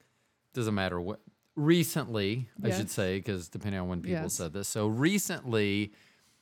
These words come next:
Speaker 1: that was, that was a lot.
Speaker 2: That was.
Speaker 1: So, um, you made some commitments during that, that the next morning you had to
Speaker 2: I had to
Speaker 1: say,
Speaker 2: back out of, yes.
Speaker 1: you said, "Oh,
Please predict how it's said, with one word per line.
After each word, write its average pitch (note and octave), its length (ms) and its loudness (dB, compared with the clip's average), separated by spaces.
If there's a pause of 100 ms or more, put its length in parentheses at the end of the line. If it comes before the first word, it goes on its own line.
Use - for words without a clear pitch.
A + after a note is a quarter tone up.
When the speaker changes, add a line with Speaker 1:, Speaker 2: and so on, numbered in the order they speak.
(1000)
Speaker 1:
that A#2+ 80 4
was, A2+ 320 0 (180)
that G2 140 -8
was G#2 120 -6
a F#2 60 -6
lot. E2+ 380 -6 (680)
Speaker 2:
That F#3+ 180 -6
was. F#3+ 500 -4 (520)
Speaker 1:
So, F2+ 1000 -2
um, D#2+ 760 -8 (440)
you A#2 120 2
made A#2+ 220 4
some D3+ 200 0
commitments C3+ 800 0
during B2 300 2
that, A#2+ 400 0
that G#2+ 160 -6
the A2 80 0
next A2 280 -2
morning A2+ 380 0
you A2 140 0
had G#2+ 140 2
to G#2+ 200 0 (300)
Speaker 2:
I F#3+ 60 -2
had F#3+ 100 0
to F3+ 60 0
Speaker 1:
say, G#2+ 420 4
Speaker 2:
back - 80 2
out F#3 160 -2
of, G3+ 240 -6
yes. F#3+ 280 -6
Speaker 1:
you C#3 100 4
said, D3 340 2
"Oh, C#3+ 580 6